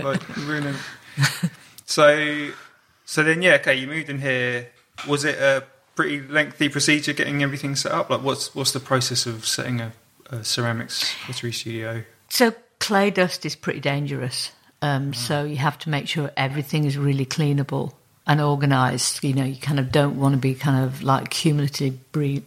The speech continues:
Speaker 2: breathing in dust.
Speaker 1: Is it, and dust, I mean, you have to excuse me because I've, I've actually got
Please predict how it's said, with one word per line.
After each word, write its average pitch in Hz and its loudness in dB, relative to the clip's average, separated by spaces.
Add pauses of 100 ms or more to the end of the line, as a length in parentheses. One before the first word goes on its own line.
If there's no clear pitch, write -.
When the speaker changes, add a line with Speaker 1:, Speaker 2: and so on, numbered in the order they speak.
Speaker 2:
breathing 135 4
in 135 2
dust. 131 -2 (280)
Speaker 1:
Is - -4
it, 190 -8
and 180 -6
dust, - -2 (120)
I 180 -2
mean, 160 -4
you 156 2
have 160 2
to 165 -12
excuse 147 -4
me 135 -4
because 131 -10
I've, 147 2 (180)
I've 143 -2
actually 135 0
got 135 -8